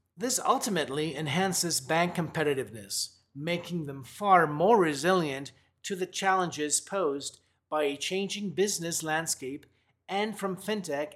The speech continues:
and proptech companies. Digitalization is here to stay. The data generated by A V Ms and the accuracy and speed of their estimates offer a competitive advantage in real estate transactions and processes.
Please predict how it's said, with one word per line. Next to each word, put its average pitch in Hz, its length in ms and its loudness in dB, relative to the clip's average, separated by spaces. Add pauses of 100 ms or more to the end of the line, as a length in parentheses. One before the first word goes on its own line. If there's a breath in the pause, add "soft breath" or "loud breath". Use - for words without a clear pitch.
and 185 260 -6
proptech 165 460 -4
companies. - 680 -10 (460)
Digitalization 208 840 0
is 156 160 -2
here 160 180 0
to 160 140 -6
stay. 117 420 -4 (320 soft breath)
The 180 80 -2
data 185 340 0
generated 160 760 0
by 139 220 0
A 160 140 0
V 147 200 -6
Ms 151 480 -4
and 151 140 -8
the 147 220 -8
accuracy 180 580 -4
and 135 120 -10
speed 196 540 -4
of 139 100 -4
their 131 200 -6
estimates 147 580 -6 (320 loud breath)
offer 180 500 -2
a 165 120 -6
competitive 180 720 -6
advantage 143 560 -6 (260 soft breath)
in 190 160 -4
real 220 240 0
estate 180 400 -6
transactions 156 800 -8
and 151 140 -10
processes. - 840 -12